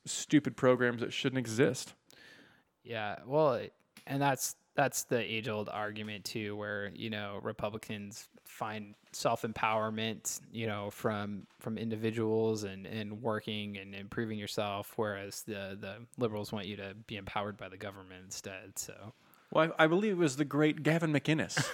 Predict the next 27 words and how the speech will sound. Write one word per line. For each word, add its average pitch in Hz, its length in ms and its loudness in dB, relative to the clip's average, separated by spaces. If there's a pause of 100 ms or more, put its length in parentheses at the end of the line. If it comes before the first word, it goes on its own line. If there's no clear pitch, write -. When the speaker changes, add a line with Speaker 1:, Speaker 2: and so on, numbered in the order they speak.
(120)
Speaker 2:
<laughs> 143 260 -2 (1080)
Speaker 1:
that 143 160 4
said 143 240 6
there's 123 200 4
two - 200 4
types 165 260 6
of 135 60 0
people 127 240 4
in 117 60 4
the 107 80 4
world. 104 300 2 (1600)
People 143 180 8
that 160 60 10
wanna 151 140 12
be 165 80 12
left 160 240 10
alone, 131 440 8 (960)
and 127 100 4
then 123 60 4
people 143 180 4
that 135 60 6
won't 139 160 6
leave 143 120 8
them 131 80 0
the 120 60 6
fuck - 200 6
alone. 92 300 -2